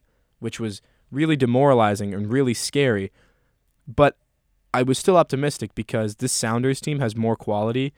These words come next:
than all of those teams combined, probably, except for maybe Toronto, 'cause they had, you know, Michael Bradley, Josie Altidore, Sebastian Giovinco.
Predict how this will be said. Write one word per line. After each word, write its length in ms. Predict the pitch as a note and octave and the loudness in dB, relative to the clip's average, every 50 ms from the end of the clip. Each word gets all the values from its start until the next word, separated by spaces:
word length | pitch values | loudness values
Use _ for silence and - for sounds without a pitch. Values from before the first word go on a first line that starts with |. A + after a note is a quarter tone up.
| _ _ _ | _ _ _
than 140 | - A2 G#2 | -8 -8 -6
all 220 | F#2 - A2 A2 G#2+ | -4 -2 0 0 0
of 80 | G#2+ | 0
those 160 | G#2+ A2 G#2 | -2 -2 -4
teams 260 | - - A2 G#2 G2 - | -4 -8 -10 -10 -8 -10
combined, 460 | - G2 F#2 G2 F#2+ F#2+ F#2 F#2+ - | -10 -10 -8 -8 -8 -8 -10 -12 -10
probably, 420 | - F#2+ F#2 F#2 G2 G2 G2+ G2+ - _ _ _ _ _ _ | -10 -10 -8 -8 -8 -8 -8 -10 -10 _ _ _ _ _ _
except 340 | - A#2 - - C3+ A#2 - | -12 -10 0 0 0 0 2
for 100 | - A2+ | 0 -2
maybe 260 | A2 G#2+ G#2+ G#2+ A2+ | 0 -2 0 -2 -2
Toronto, 560 | - - G#2+ G2+ G2 G2+ G2+ - A2+ G#2+ G#2 | -2 -2 -4 -4 -4 -6 -4 -4 -2 -2 -2
'cause 100 | - - | -4 -6
they 120 | - G2+ G2 | -8 -6 -6
had, 220 | G2+ F#2+ F#2+ F#2 F#2+ | -6 -6 -8 -10 -10
you 80 | G2+ | -10
know, 240 | G2 F#2+ F#2+ F#2+ F#2 - _ _ _ | -10 -10 -10 -12 -14 -16 _ _ _
Michael 240 | G#2+ G#2+ G#2 - G2+ | -4 -4 -4 -4 -4
Bradley, 540 | F#2 G#2+ G2+ G2+ G2+ G2 G2 G2+ G2 F#2+ | -2 -2 -2 0 -2 -2 -4 -4 -4 -6
Josie 300 | F#2+ G2 A2 G2 F#2 G2 | -6 -6 -6 -6 -6 -6
Altidore, 800 | G2 F#2+ F#2+ G2 - - G2+ G2 G2 G2 F#2+ F#2+ F#2+ F#2+ F2+ - | -6 -8 -8 -10 -12 -12 -10 -8 -8 -8 -8 -8 -10 -12 -14 -16
Sebastian 340 | - - - G2 G2 - G#2 | -18 -12 -12 -12 -10 -8 -8
Giovinco. 460 | G2+ F2+ G#2+ A2 G#2+ - G#2 G2 F#2+ | -4 0 0 0 0 0 -2 -4 -4